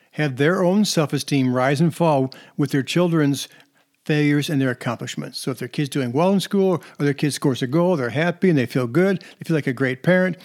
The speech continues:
If their kid struggles or is frustrated, they feel like they're a bad parent. And so, by God, they're gonna rush in and avoid that, uh, the failure kind of part. And I think a lot of times kids don't end up learning how to take responsibility for their happiness.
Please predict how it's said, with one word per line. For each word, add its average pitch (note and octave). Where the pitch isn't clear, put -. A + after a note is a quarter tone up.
If D#3
their C#3+
kid D#3
struggles D#3+
or C#3
is B2
frustrated, F3+
they D3
feel D#3+
like C#3
they're B2
a A2+
bad D#3
parent. D#3+
And C3+
so, D3
by D#3
God, D3
they're C#3+
gonna D3+
rush C#3
in D3
and C#3
avoid A#2+
that, B2
uh, B2
the A2+
failure C3
kind C3
of B2+
part. -
And B2+
I B2+
think D#3+
a C#3
lot C#3
of C#3+
times C#3+
kids C#3
don't D#3
end C3+
up C3+
learning B2+
how A#2+
to B2
take C#3
responsibility A#2+
for B2
their B2+
happiness. E3+